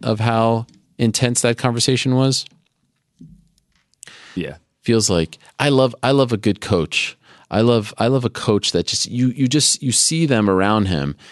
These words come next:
Speaker 1: You see the respect that they have for him. You see their, their, their body language. You see him in action.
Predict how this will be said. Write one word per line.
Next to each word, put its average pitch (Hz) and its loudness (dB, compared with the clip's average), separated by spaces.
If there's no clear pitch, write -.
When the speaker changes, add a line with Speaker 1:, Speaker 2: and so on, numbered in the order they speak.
Speaker 1:
You 104 -4
see - 0
the 120 2
respect 101 0
that 80 0
they 92 0
have 85 -2
for 85 -4
him. 80 -2
You 80 -4
see 104 0
their, 82 0
their, 85 0
their 85 0
body 92 0
language. 80 -2
You 101 -2
see 110 0
him 131 2
in 120 4
action. 82 -2